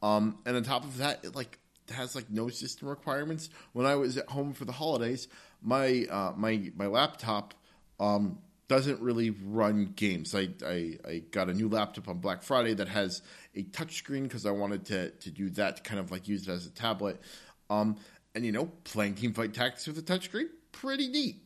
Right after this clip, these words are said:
It's not perfect, right? Like, it's, it's hard to, like, actually move your character around. Um, but, you know, you can kinda drag things out of the, like, ninety percent of the functions work well on the, on the,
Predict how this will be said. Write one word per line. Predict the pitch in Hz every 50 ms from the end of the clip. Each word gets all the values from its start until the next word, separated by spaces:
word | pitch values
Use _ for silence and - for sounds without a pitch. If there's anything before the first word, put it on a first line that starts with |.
| _ _
It's | 156 156 - 160
not | 131 101 - -
perfect, | - 117 101 95 - 131 139 135 - -
right? | 110 117 120 123 - -
Like, | 92 104 98 90 90 - - -
it's, | 90 90 - - -
it's | 92 -
hard | - 113 107 101 90
to, | 98 95
like, | 95 90
actually | - 65 82 80 - - - 101
move | 95 98 92 90
your | 82 80
character | - - 104 98 90 90 - - 87 80
around. | 76 82 87 90 92 98 104 - - - - - - - - _ _ _
Um, | 95 90 87 87 82 80 - - - _ _ _ _ _ _ _ _ _ _ _ _ _ - - - 107 104
but, | 113 120 - -
you | 117 104
know, | 98 92 110
you | 110 113 107
can | - 110 107
kinda | 104 113 107 104
drag | 90 90 98 92 90 90 90
things | - 104 98 90 101
out | 92 92
of | 87
the, | 87 -
like, | 101 113 107 - -
ninety | 120 131 143 143 135 123
percent | 110 113 113 117
of | 113
the | 104 95
functions | 117 113 104 - - 104 90 101
work | 101 95 - -
well | 98 98 92
on | 90 92 90
the, | 90
on | - - 92 92
the, | 90 87